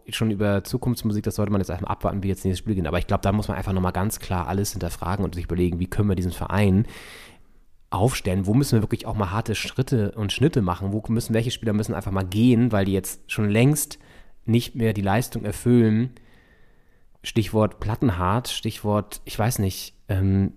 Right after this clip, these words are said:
ja, auch mal einen Christensen hinterfragen, der auch teilweise da ein bisschen vogelwild wieder war hinten. Ich mag ihn als Typen und so und der hat auch ab und zu geile Paraden, aber er ist halt immer so ein bisschen so ein Unsicherheitsfaktor leider. Hat ja auch schon dieses Tor gegen Leipzig so mit verschuldet und so. Also auch da haben wir nicht wirklich eine stabile, geile,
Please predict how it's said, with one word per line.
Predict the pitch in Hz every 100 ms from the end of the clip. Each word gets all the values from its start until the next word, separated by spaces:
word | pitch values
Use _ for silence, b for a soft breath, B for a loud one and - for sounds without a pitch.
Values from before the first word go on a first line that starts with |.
| - - - -
ja, | 104 127 - -
auch | 104
mal | 107 104
einen | 101
Christensen | 123 123 151 127 120
hinterfragen, | 117 - 110 123 113
der | -
auch | 123
teilweise | - 127 120 120 120
da | 120
ein | 117
bisschen | 120 117
vogelwild | - 120 110 120 135 -
wieder | 123 120 113
war | 117
hinten. | 113 113 123 123 B B B
Ich | -
mag | 113 143 139
ihn |
als | 113 -
Typen | - 151 110 101
und | 98
so | 110
und | 123
der | 101
hat | 123
auch | 131 - -
ab | 107
und | 131
zu | 127
geile | 120 117
Paraden, | 110 95 131 123
aber | 98
er | -
ist | 110
halt | 127
immer | 143 156
so | 143
ein | 139
bisschen | 151 139
so | -
ein |
Unsicherheitsfaktor | 135 - 98 - 95 -
leider. | 92 92 117 147 B B B B B B
Hat | 104
ja | 120
auch |
schon | 123
dieses | 117 -
Tor | 117
gegen | 117
Leipzig | 104 110 156 156 143
so | 139
mit | 135
verschuldet | 135 - 135 135 135
und | 127
so. | 120
Also | 117
auch | 113
da | 123 127
haben | 156 139
wir |
nicht | 135 131
wirklich | 131 156 135
eine | 123
stabile, | 120 110 139 143 139
geile, | 135 113 135 135 135